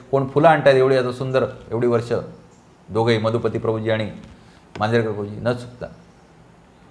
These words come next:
किती दिव्य सेवा आहे, तुम्हाला माहीत नाही त्याचं फळ किती आगाध आहे ते.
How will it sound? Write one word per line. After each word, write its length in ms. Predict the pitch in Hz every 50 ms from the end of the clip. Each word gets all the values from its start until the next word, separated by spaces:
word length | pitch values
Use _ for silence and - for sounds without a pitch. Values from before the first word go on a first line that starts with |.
| - - - - - - - - -
किती 340 | - 135 190 185 - - - -
दिव्य 240 | 123 175 208 220 -
सेवा 200 | - 147 135 131
आहे, 60 | 123
तुम्हाला 220 | 117 117 117 110
माहीत 200 | 110 113 127 - -
नाही 140 | 202 180 160
त्याचं 200 | 139 120 113 117 107 -
फळ 140 | 127 131 131
किती 220 | 127 127 120 123
आगाध 300 | 120 110 104 117 117 113
आहे 120 | 110 107 101
ते. 200 | 90 - 92